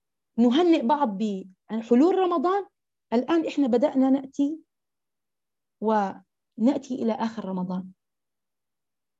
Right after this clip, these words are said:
لذلك لا تضيعي وقتك، كل ما تريديه أجليه لبعد رمضان، أجليه بعد العيد، كله يؤجل، العزايم تؤجل واللقاءات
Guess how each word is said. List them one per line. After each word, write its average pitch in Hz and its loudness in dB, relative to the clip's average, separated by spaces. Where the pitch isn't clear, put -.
لذلك 254 4
لا 294 8
تضيعي 269 8
وقتك، 202 2
كل 370 8
ما 349 4
تريديه 330 8
أجليه 269 10
لبعد 269 6
رمضان، 190 -2
أجليه 262 6
بعد 330 2
العيد، 285 4
كله 440 8
يؤجل، 294 0
العزايم 254 8
تؤجل 220 0
واللقاءات 226 2